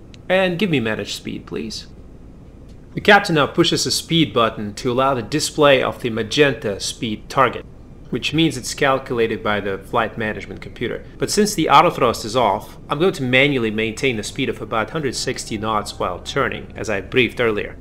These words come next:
I'll slow down to the managed target once I'm on final.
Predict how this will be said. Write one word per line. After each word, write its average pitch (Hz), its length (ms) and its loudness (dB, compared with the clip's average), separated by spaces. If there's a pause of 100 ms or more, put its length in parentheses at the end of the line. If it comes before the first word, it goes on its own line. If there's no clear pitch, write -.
(100)
I'll 185 80 4
slow 233 180 -2
down 120 220 2
to 113 100 -12
the 107 60 -2
managed 110 500 -2
target 107 320 -2
once 98 240 -6
I'm 101 120 -10
on 104 120 -10
final. - 500 -8